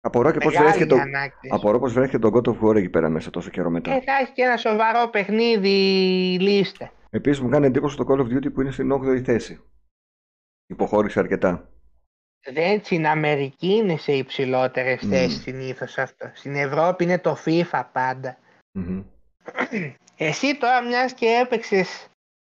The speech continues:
Speaker 2: το Hogwarts
Speaker 1: Ναι.
Speaker 2: Legacy, τι, ε, για το πώς σου φάνηκε γενικά;
Speaker 1: Γενικά, αν είσαι Potterhead, είσαι φίλος του σύμπαντος αυτού, θα περάσεις τέλεια.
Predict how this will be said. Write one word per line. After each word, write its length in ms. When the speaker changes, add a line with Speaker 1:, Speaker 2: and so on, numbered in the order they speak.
Speaker 2:
το 460
Hogwarts 540
Speaker 1:
Ναι. 240
Speaker 2:
Legacy, 880
τι, 240
ε, 120
για 420
το 120
πώς 280
σου 100
φάνηκε 500
γενικά; 580
Speaker 1:
Γενικά, 760
αν 200
είσαι 280
Potterhead, 540
είσαι 180
φίλος 600
του 100
σύμπαντος 480
αυτού, 540
θα 120
περάσεις 460
τέλεια. 420